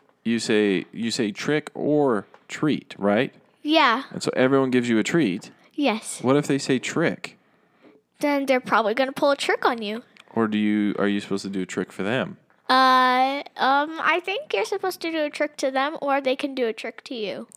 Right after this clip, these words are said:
Speaker 1: Have you ever had that happen before?
Speaker 2: Uh, hmm, let me think. Yes.
Speaker 1: Yes, what?
Speaker 2: Uh, in school, I, I said, um, like, 'cause they were handing out candy in the hall or something.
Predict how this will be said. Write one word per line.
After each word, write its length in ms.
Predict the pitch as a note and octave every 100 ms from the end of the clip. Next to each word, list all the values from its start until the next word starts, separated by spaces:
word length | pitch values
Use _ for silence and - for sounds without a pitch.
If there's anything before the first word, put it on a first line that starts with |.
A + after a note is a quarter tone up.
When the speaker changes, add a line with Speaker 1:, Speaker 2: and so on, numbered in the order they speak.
| _ _ -
Speaker 1:
Have 160 | A2
you 80 | G2+
ever 140 | F#2+
had 180 | F#2+ F#2+
that 120 | F#2 G2
happen 340 | F#2 A2 A2
before? 380 | G#2 A#2 B2+ C3+ -
Speaker 2:
Uh, 720 | C4 C4 C4 C4+ C4 B3+ C4+ - G4+
hmm, 340 | F4 D#4+ C#4 B3+ C4 - - - -
let 140 | C#4 C4+
me 160 | C#4
think. 680 | - C4+ B3+ C4+ G4+ - - _ - - _
Yes. 880 | D4 C#4 C4+ G3+ - - - - - - - - -
Speaker 1:
Yes, 320 | G2+ F#2+ -
what? 260 | F#2+ - - - - - -
Speaker 2:
Uh, 300 | A#3+ C4 B3+ - - - - - -
in 260 | C#4 D4+
school, 720 | - - D4 D4+ C#4+ C#4 C4+ -
I, 440 | C#4 C#4 C4+ C4+ - _ - - -
I 180 | C4 C4
said, 440 | - D4 B3+ A#3 -
um, 440 | A#3 B3 A#3+ A#3 -
like, 320 | - C4 A3+
'cause 220 | - C4+ C4+
they 160 | C4+
were 180 | B3 A3
handing 440 | - B3+ B3+ B3+
out 300 | B3 A#3 -
candy 400 | - A#3+ A#3+ B3+
in 80 | B3+
the 100 | B3
hall 240 | B3+ G#3+ A#3+
or 120 | B3+
something. 460 | C#4 C#4+ D4+ D#4